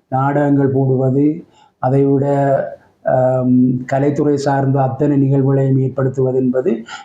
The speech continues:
எங்களுடைய வாசிய சாலையிலே நாங்கள் செய்கின்ற ஒரு விடயமாக இருந்தது. இளங்குமரன் கலாமன்றம் என்ற ஒரு நாடக மன்றத்தையும் நாங்கள் அந்த காலத்திலே வந்து அவர் செல்லத்துறை அவர்கள் தான் உருவாக்கி இருந்தார். அதிலே மிக பிரபலியமான நாடகங்கள், வாழ்க்கை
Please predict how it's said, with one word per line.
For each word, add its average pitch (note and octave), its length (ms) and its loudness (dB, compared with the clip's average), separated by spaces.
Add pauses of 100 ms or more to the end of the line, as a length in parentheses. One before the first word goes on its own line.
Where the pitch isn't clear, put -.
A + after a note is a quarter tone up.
எங்களுடைய C#3 340 0
வாசிய D#3 460 2
சாலையிலே C#3+ 460 0
நாங்கள் C#3 460 0 (200)
செய்கின்ற C#3+ 440 0
ஒரு C3+ 140 0
விடயமாக C3 520 0
இருந்தது. A#2+ 480 0 (400)
இளங்குமரன் F3 540 2
கலாமன்றம் D3+ 640 0
என்ற C#3 200 2
ஒரு C3+ 220 2
நாடக C#3+ 400 0
மன்றத்தையும் C#3 600 0 (380)
நாங்கள் C3 220 0
அந்த C3 200 0
காலத்திலே C3+ 440 0
வந்து C3 560 0 (320)
அவர் B2+ 320 -2
செல்லத்துறை C3+ 300 0
அவர்கள் C3+ 300 0
தான் C3+ 140 0
உருவாக்கி C3+ 460 0
இருந்தார். C3 460 -2 (380)
அதிலே C#3 220 2
மிக D3+ 180 2
பிரபலியமான E3+ 720 0
நாடகங்கள், C#3 640 0
வாழ்க்கை C3 420 -2